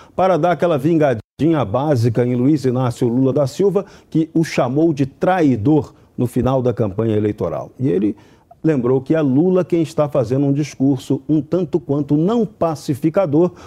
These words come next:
no momento em que o Brasil precisa da pacificação. Isso em nome da Constituição. E ainda em nome da Constituição,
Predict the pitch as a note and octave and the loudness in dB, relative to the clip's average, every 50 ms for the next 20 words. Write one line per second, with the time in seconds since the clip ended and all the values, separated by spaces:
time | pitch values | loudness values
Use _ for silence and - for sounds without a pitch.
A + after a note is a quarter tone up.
0 | - - - E3+ G#3 A3 G#3+ G#3+ F3+ C#3 C#3 C3+ C3+ D#3 C3+ E3+ D#3 D3 D3+ C3+ | -14 -2 0 0 2 2 0 0 0 0 -2 0 -2 -2 0 0 0 0 0 0
1 | G#2 F2 B2 C3+ C3+ - C3 A#2+ - - - F3 D3+ C3 A#2 G#2 G#2+ F#2 - G#2+ | 0 0 -2 -4 -2 -2 -4 -4 -4 -4 -2 0 0 2 2 0 -2 -2 -2 -6
2 | G2 - - - A2 G2+ G#2 F#2 - - - F2 - - - - _ - - A#2+ | -6 -6 -8 -10 -6 -6 -6 -6 -8 -8 -14 -14 -14 -14 -20 -20 _ -6 -6 -4
3 | - - B2+ A2 G#2 G2+ A2+ A#2+ A2+ A#2 G#2 G#2+ G2+ - A#2 A2 - - G#2 F#2+ | -4 -4 -4 -4 -2 -2 -2 -2 -2 -2 -2 -2 -4 -4 -6 -6 -6 -6 -8 -6
4 | - G#2 G2 - - - - - _ - - - - - - A3+ B3+ A#3+ C4 D4+ | -4 -6 -6 -6 -10 -14 -14 -14 _ -20 -20 -20 -12 -2 0 0 0 2 2 2
5 | D4 A#3+ F3+ E3 C3+ C3+ C#3 C3+ B2 A#2+ B2 A2+ - B2+ B2 - - - D3+ D3 | 2 2 2 2 2 2 2 2 2 2 0 0 0 -4 -4 -4 -2 0 0 0
6 | C3+ - E3+ F#3 F3 | 2 2 0 0 0